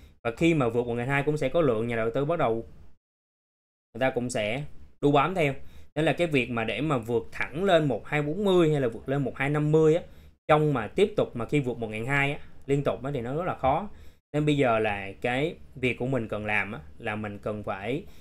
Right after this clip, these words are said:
nâng cao cái việc quản trị nhiều hơn. Bây giờ mình chốt ra mà nó, ờ, tăng nữa thì cũng chẳng vấn đề. Chốt ra nó tăng nữa mình chờ mình mua lại thôi.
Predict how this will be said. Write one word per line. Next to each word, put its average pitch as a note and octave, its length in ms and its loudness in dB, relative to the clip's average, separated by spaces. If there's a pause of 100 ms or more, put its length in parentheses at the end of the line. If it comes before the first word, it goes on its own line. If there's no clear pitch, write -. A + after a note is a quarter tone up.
(200)
nâng C#3 160 0
cao C3+ 180 6
cái D#3 100 2
việc B2 160 -2
quản A#2 180 -4
trị G#2 160 -6
nhiều A2+ 220 -2
hơn. D3+ 340 2
Bây D#3+ 100 -2
giờ E3 100 2
mình D3 140 0
chốt G3+ 300 6
ra D#3 200 4
mà D3 120 2
nó, D3 240 -2
ờ, D#3+ 500 -4
tăng C#3+ 220 2
nữa B2+ 240 -2
thì C#3 60 -2
cũng C3+ 200 -6
chẳng B2 300 -4
vấn D3+ 140 -2
đề. A2 280 0 (540)
Chốt E3 180 6
ra C#3 140 4
nó C3+ 100 -2
tăng C#3 300 2
nữa A2+ 200 -2
mình A#2+ 220 0
chờ A#2 200 2
mình G#2 160 -6
mua A#2+ 120 0
lại G#2+ 260 0
thôi. A#2+ 120 -6